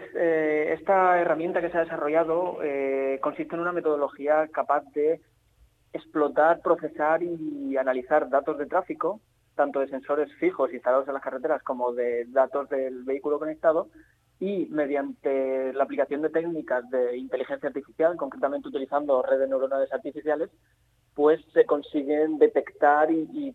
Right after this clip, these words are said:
predecir los patrones de, del estado del tráfico y, por tanto,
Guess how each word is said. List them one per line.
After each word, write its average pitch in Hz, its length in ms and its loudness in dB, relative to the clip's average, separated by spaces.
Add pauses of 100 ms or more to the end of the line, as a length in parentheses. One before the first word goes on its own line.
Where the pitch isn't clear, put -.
predecir 147 540 -2
los 143 180 -2
patrones 143 600 2
de, 131 240 -2
del 127 220 -2
estado 127 280 2
del 123 140 -4
tráfico 151 400 0
y, 143 160 -6
por - 220 0
tanto, 135 400 -2